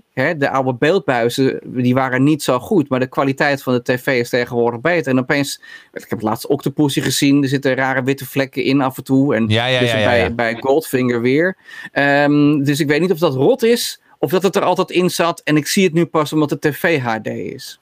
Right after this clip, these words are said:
Speaker 2: Nou, misschien is het een keer leuk om daar eens, ik ken wel iemand die in die business werkt, die ook produceert, die Blu-rays, en niet produceert, maar een groothandel heeft van Blu-rays. Misschien weet hij dat wel. Even kijken,
Speaker 1: Ja,
Speaker 2: waar, waar
Speaker 1: interessante
Speaker 2: kopen jullie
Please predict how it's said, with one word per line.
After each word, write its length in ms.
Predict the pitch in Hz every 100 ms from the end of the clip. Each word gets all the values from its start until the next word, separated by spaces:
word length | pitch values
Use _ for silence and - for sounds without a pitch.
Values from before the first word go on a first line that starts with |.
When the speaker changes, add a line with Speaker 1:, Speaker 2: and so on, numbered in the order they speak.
| _
Speaker 2:
Nou, 160 | 127
misschien 220 | 110 - 147
is 60 |
het 120 | 110
een 60 | 127
keer 60 | 107
leuk 180 | 107 -
om 140 | 107
daar 260 | 98 98 98
eens, 180 | 104 110
ik 260 | 104 107
ken 140 | 135 131
wel 140 | 110
iemand 420 | 127 113 110 117
die 180 | 110 107
in 80 | 113
die 100 | 98
business 420 | 110 - 104 92
werkt, 500 | 117 135 123 - -
die 220 | - 110
ook 160 | 104 101
produceert, 500 | 110 104 101 131 107
die 100 | 104
Blu-rays, 720 | 101 120 107 104 101 - - _ _ _ _
en 100 | 110
niet 120 | 147
produceert, 560 | - 131 107 143 147 -
maar 280 | 127 123 117
een 60 |
groothandel 540 | - 170 - 110 98 87
heeft 160 | 87
van 120 | 95
Blu-rays. 380 | 87 90 80 71
Misschien 240 | - - 104
weet 140 | 85
hij 120 | 107
dat 160 | 139 -
wel. 120 | - - _ - - - - - _
Even 180 | 160 143
kijken, 240 | 170 143
Speaker 1:
Ja, 60 | 147
Speaker 2:
waar, 100 | 196
waar 100 | 202
Speaker 1:
interessante 460 | 202 147 208 233
Speaker 2:
kopen 20 | 185
jullie 340 | 190 180